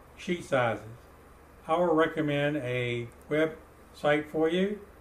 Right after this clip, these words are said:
It is the Imagineif blog and is on creating Fusion three sixty title blocks.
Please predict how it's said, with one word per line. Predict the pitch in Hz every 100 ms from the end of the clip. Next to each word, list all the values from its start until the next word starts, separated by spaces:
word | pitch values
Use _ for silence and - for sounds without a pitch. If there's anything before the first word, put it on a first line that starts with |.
| - - 160
It | 143
is | 139 135
the | 127
Imagineif | 123 135 147 143 151 143
blog | 139 147 156 165 160 - - - - - -
and | - 135
is | 135 127
on | 147 139 139 139 139 131 - - - - -
creating | - 143 143 139 143 135 143 131 - - - -
Fusion | 135 135 135 131
three | - 123
sixty | 107 120 110 123
title | 110 127 131 117
blocks. | 117 107 104 -